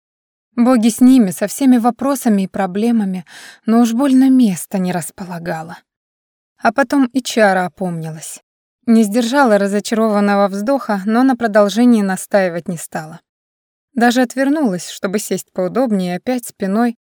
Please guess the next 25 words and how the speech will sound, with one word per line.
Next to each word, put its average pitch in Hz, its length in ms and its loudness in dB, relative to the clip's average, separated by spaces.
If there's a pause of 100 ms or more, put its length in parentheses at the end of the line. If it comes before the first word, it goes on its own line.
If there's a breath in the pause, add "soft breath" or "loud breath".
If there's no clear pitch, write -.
(140)
опереться 254 520 -4
спутнику 202 540 -6
на 185 160 -4
грудь. 165 380 -14 (720)
И 214 100 -4
когда 214 340 2
он 214 100 2
крепко 208 520 0
обнял 208 460 0
ее, 165 320 -12
гораздо 214 540 -2
крепче, 202 800 -6
чем 185 280 -4
до 165 100 -6
поцелуя, 214 600 -6 (380 loud breath)
позволила 240 580 0
себе 226 520 -2
еще 220 440 -4
одну 175 180 -6
маленькую 175 500 -6
вольность. 165 640 -10 (520 soft breath)
Накрыла 254 500 -2
ладонь 226 420 2
следователя 220 720 -4
своей 196 600 -8